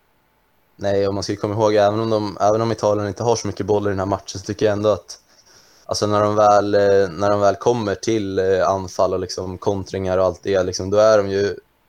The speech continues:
allt som oftast är de ju väldigt farliga ändå, liksom. Så det är, man behöver inte alltid ha mest boll för att vara, vara det bättre laget. Även om det här var en jämn match, så tycker jag ändå att, eh, Italien visar ju att de är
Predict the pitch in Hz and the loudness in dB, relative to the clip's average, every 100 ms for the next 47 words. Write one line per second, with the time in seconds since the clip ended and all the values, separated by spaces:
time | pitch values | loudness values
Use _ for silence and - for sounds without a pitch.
0 | _ _ _ - 117 - 110 104 - 110 | _ _ _ -2 -2 -2 -4 -4 -2 -2
1 | 110 113 98 101 98 92 - 107 98 98 | 2 2 2 -2 -4 -4 -4 -2 0 0
2 | 98 98 107 92 92 98 - _ _ _ | -2 0 0 -2 -8 -12 -16 _ _ _
3 | _ - 98 101 101 101 101 101 101 101 | _ -8 -4 -2 -2 0 -2 -2 -2 0
4 | 107 101 98 104 98 110 107 98 101 - | 0 -2 0 0 0 0 0 0 -2 -6
5 | 104 110 101 90 98 95 95 95 95 92 | 0 2 2 -2 -4 -4 -2 0 0 0
6 | 95 - _ _ _ _ - 104 104 104 | -4 -8 _ _ _ _ 0 2 2 0
7 | - 120 127 107 98 110 110 120 113 117 | 0 2 4 2 0 2 2 2 2 2
8 | 110 104 107 104 107 117 - - 98 95 | 2 2 0 -2 0 -6 -6 -10 -8 -4
9 | 101 98 101 92 _ 101 95 92 - 98 | -4 0 -2 -2 _ -4 -2 -2 -6 -4
10 | 107 104 101 98 98 104 95 - 98 92 | 0 2 0 -4 -2 -2 -4 -4 -6 -4
11 | 92 | -6